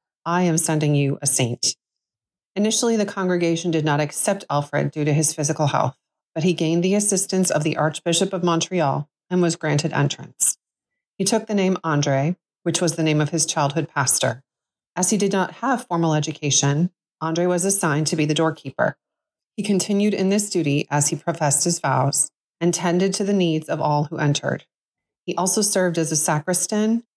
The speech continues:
and did laundry. He lived in a small room near the door, interceding to the statue of Saint Joseph outside his window. Those whom he tended began to experience physical healings after praying with him, and during an epidemic at a local college,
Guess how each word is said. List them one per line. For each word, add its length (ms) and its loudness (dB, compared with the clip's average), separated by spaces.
and 120 2
did 140 2
laundry. 600 -2
He 80 -2
lived 200 2
in 60 2
a 80 2
small 380 0
room 240 2
near 180 2
the 80 0
door, 380 0
interceding 540 2
to 100 -2
the 120 0
statue 380 -2
of 140 0
Saint 240 0
Joseph 520 0
outside 480 0
his 180 -8
window. 400 0
Those 240 0
whom 160 0
he 140 2
tended 420 0
began 300 0
to 140 2
experience 640 0
physical 380 0
healings 520 0
after 260 0
praying 300 -2
with 140 0
him, 280 -8
and 120 -2
during 200 2
an 100 0
epidemic 600 0
at 80 -2
a 60 2
local 320 -2
college, 640 -2